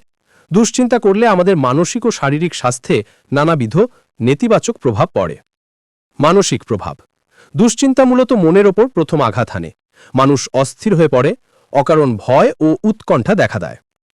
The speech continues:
বারবার নেতিবাচক চিন্তা মাথায় ভিড় করে, ফলে আত্মবিশ্বাস কমে যায়।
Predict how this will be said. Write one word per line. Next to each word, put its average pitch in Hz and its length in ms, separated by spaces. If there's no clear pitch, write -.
বারবার 170 460
নেতিবাচক 233 540
চিন্তা 180 320
মাথায় 160 380
ভিড় 127 240
করে, 80 160
ফলে 185 240
আত্মবিশ্বাস 175 720
কমে 95 260
যায়। 67 140